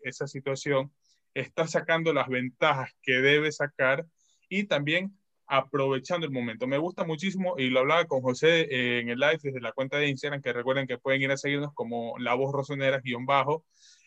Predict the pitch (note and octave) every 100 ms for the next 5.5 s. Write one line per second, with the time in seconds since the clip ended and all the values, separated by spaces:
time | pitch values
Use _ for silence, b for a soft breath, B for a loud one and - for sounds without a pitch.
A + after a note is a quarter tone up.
0 | - C3+ C3+ C3+ - _ _ - D3 C#3+
1 | C#3 C#3 E3+ F3+ G3 E3+ D#3+ C#3+ B2+ C3+
2 | D#3 F3 _ _ _ C#3 C#3+ F3 F3+ F3+
3 | F3+ F3 C#3 C3+ C3 C3 C3 D#3 F3+ D#3
4 | B2+ B2+ C3 C3 B2 A#2 A#2+ C#3 E3 F3
5 | D3 B2+ D#3+ E3+ E3+